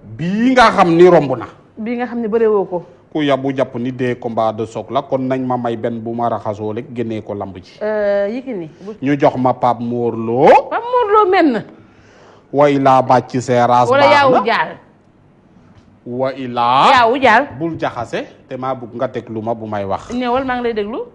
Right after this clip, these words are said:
Speaker 1: Nañ ma jox Pape Mor Lo.
Speaker 2: Xale la de.
Speaker 1: Wala ñu jox ma Bathie Seras.
Speaker 2: Ñooñu xamuñu dara.
Speaker 1: Wala Saalum Saalum,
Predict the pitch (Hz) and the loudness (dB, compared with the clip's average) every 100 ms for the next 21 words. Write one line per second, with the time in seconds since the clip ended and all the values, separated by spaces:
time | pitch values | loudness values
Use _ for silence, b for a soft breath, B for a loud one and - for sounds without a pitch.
0 | _ _ _ b b b b b b 151 | _ _ _ b b b b b b -2
1 | 143 143 139 139 - 139 131 131 131 127 | 2 2 4 2 4 2 2 0 0 2
2 | 123 123 131 147 381 - 220 190 185 262 | 0 0 4 6 6 2 -4 -4 -4 -6
3 | 196 - _ _ _ _ 139 143 139 147 | -8 -12 _ _ _ _ -4 -2 -2 -4
4 | 143 143 123 127 117 120 - 127 - 120 | -6 -10 -8 -10 -8 -10 -10 -18 -14 -10
5 | 110 107 107 185 - - 226 220 226 214 | -8 -8 -6 -8 -8 -14 -12 -10 -8 -8
6 | 202 190 220 311 359 - _ 127 127 120 | -8 -6 -6 -6 -12 -20 _ -6 -4 -6
7 | 127 117 110 113 104 113 107 110 147 | -4 -4 -4 -8 -10 -8 -6 -6 -10